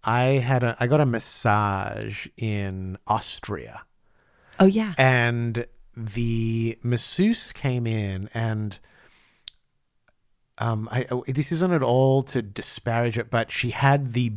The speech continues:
Speaker 1: biggest nose I've ever seen in my
Speaker 2: I was,
Speaker 1: life.
Speaker 2: I saw
Speaker 1: And
Speaker 2: it,
Speaker 1: you
Speaker 2: and it's,
Speaker 1: saw it?
Speaker 2: it, it, it's, it was startling.
Speaker 1: It was erotic.
Speaker 2: Yes.
Speaker 1: It was literally as if someone had come in displaying a part of their body that you would keep hidden.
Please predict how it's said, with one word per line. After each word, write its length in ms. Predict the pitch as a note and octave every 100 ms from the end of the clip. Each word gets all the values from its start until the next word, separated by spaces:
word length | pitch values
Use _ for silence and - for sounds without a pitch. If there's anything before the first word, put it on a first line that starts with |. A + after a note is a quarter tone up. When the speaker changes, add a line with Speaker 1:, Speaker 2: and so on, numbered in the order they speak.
| G2 -
Speaker 1:
biggest 320 | A#2+ A#2 -
nose 260 | A2 G#2 G#2+
I've 120 | G2 -
ever 320 | A#2 A#2 G#2 A2+
seen 380 | - A2+ G#2+
in 40 | G#2+
my 120 | F#3+
Speaker 2:
I 20 |
was, 160 | F#3+ G3+
Speaker 1:
life. 120 | F#3+
Speaker 2:
I 180 | G#3 D3+
saw 380 | F#3+ - F3 F#3+
Speaker 1:
And 100 | D#3
Speaker 2:
it, 40 |
Speaker 1:
you 20 |
Speaker 2:
and 80 | -
it's, 80 | F#3+
Speaker 1:
saw 200 | A#2+ A#2
it? 60 | A3 G3+
Speaker 2:
it, 40 | A3
it, 160 | A#3 -
it's, 400 | G#3+ - - - G#3
it 40 |
was 160 | G#3+ G3+
startling. 960 | - - G3+ F3+ F#3 A3 B3 C#4 D4 -
Speaker 1:
It 120 | D3 E3+
was 200 | F#3 F#3+
erotic. 760 | D#3 B2 A#2 A#2 A2+ - - -
Speaker 2:
Yes. 580 | G3+ E3+ D#3 - - D3
Speaker 1:
It 80 | E3
was 260 | E3+ D3
literally 540 | D#3 F3 F#3 - G#3 F3+
as 120 | C#3
if 340 | C#3 - - -
someone 480 | - - D3+ D3 D3+
had 160 | C#3+ C#3
come 180 | C3+
in 300 | C3 B2 A#2+ - A#2
displaying 600 | B2 - C3 B2 B2 A#2+
a 40 |
part 220 | A#2 A#2+
of 120 | A#2
their 100 | A2
body 420 | G2+ F#2 G2+ G#2+ A2+
that 220 | A2 -
you 200 | A2+ A2
would 240 | G#2+ G2+ -
keep 420 | B2+ A2+ - -
hidden. 480 | - G#2+ A2 A#2